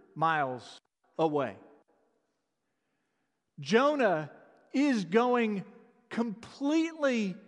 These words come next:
in the opposite direction to avoid going to Nineveh.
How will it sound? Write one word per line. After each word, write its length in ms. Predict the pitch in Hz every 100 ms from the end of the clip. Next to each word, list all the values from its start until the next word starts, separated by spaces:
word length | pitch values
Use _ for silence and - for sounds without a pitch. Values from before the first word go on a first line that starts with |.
| - -
in 200 | 247 262
the 160 | 233 208
opposite 540 | 202 196 190 202 190
direction 500 | 160 160 156 - 123 - _ _ _ - _ _ _ _ _ _ -
to 220 | 254 254
avoid 720 | 185 185 262 240 226 220 180 - - - 139
going 540 | 190 208 196 175 147 - - _ _ -
to 120 | 175
Nineveh. 460 | 175 170 135 113